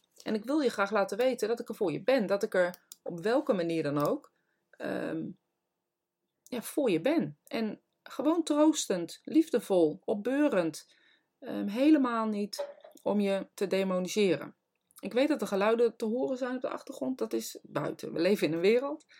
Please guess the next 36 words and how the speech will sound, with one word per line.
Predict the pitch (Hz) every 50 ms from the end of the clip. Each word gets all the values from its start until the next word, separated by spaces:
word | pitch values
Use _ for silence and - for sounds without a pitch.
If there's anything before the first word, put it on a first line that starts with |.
| - - - _ - _ _ _
en, | 277 247 190 190 190 185 185 - _ _
eh, | _ 190 190 190 185 180 175 - -
dat | _ - 220 -
is | - 208 -
dus | - 151 170 175 147
buiten, | 147 160 165 175 180 180 - 170
dus | 180 185 185
sorry | - 214 208 202 202 202 - _ _ _ - - -
daarvoor. | - 170 160 156 151 151 - 165 165
Dat | 160 170 165 -
is | 208
niet | 240 247 277 285 277 - - _ _ _
de | _ 202
spirituele | 190 - - 220 214 208 196 - 170 170 170 160 147
wereld | 160 170 170 160 156 156 156 - _ _ - _ _ _ _ _ _
die | - 147 160 180 180
ineens | 170 165 156 165 160 156
jouw | 196 156 156
geluiden | 156 160 143 151 156 160 156
laat | 151 156 151
luisteren | - - 139 131 147 - - - - 156 - _ _ _ _
in | - - 165 170
deze | 160 151 160 165 147
podcast. | - 139 - - - - - - - -
Dat | 170 160
is | 156 151
gewoon | - - 160 156 156 156 156 151 - _ _ _
reëel. | 165 170 165 175 190 196 175 156 143 147 143 143 311 _ _ _ _ _ _ _ _ _ _ _ _ _ _
Dus | - 190 214 208
ik | 262 -
ga | - 233
even | 226 226 220 208
terug | - - 240 247 247 - - - - - - - _ _ _ _
naar | _ 190 202 202 202 185
de, | 190 185 185 185 185 _ _ _ _ _ _ _
eh, | _ - 180 180